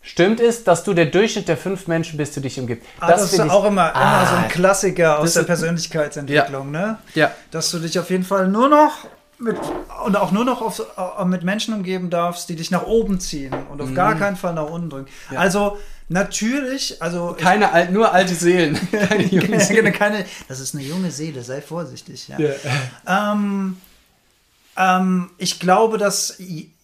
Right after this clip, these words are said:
Speaker 2: im, im Grunde genommen jeder Mensch, mit dem du, äh, öfter zu tun hast und regelmäßig zu tun hast, einen Einfluss auf dich hat, äh, egal, äh, wer es ist. Ähm, die, die fünf, mit denen du dich am meisten umgibst, ha-, haben natürlich, äh,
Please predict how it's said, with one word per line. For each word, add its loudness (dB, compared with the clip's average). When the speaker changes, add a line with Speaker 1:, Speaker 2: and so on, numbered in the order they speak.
Speaker 2:
im, -2
im -6
Grunde -4
genommen 0
jeder 0
Mensch, -4
mit -6
dem -4
du, -6
äh, -6
öfter -6
zu -8
tun -2
hast -2
und -6
regelmäßig -4
zu -10
tun -8
hast, -6
einen -4
Einfluss -4
auf -6
dich -12
hat, -6
äh, -6
egal, -2
äh, -18
wer -4
es -8
ist. -8
Ähm, -6
die, -6
die -4
fünf, -4
mit -2
denen -2
du -4
dich -4
am 0
meisten -2
umgibst, -8
ha-, -6
haben -4
natürlich, -6
äh, -8